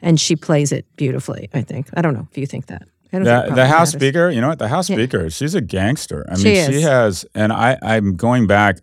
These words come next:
Speaker 2: I think I'm, I'm, uh, uh, Senator Feinstein and Nancy Pelosi have
Speaker 1: Mm-hmm.
Speaker 2: sort of made me revisit the notion that, am I ageist? 'Cause I didn't support either of them, 'cause I, bottom line is I thought they were just getting too old.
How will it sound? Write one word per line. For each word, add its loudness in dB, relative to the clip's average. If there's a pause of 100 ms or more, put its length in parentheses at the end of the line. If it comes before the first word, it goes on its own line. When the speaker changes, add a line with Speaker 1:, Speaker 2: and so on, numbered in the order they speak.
Speaker 2:
I -2
think -2
I'm, 0 (600)
I'm, 2 (440)
uh, -4 (200)
uh, -6 (500)
Senator 2
Feinstein 2
and -4
Nancy 0
Pelosi -2
have -4
Speaker 1:
Mm-hmm. 0
Speaker 2:
sort -2
of -4
made 0
me 0
revisit -2
the -4
notion -4
that, -6
am -2
I 0
ageist? -2
'Cause -6
I 2
didn't 0
support -4
either -2
of -4
them, -6
'cause -10
I, -2
bottom 0
line 2
is -4
I -4
thought -4
they -6
were -4
just -6
getting -4
too -6
old. -6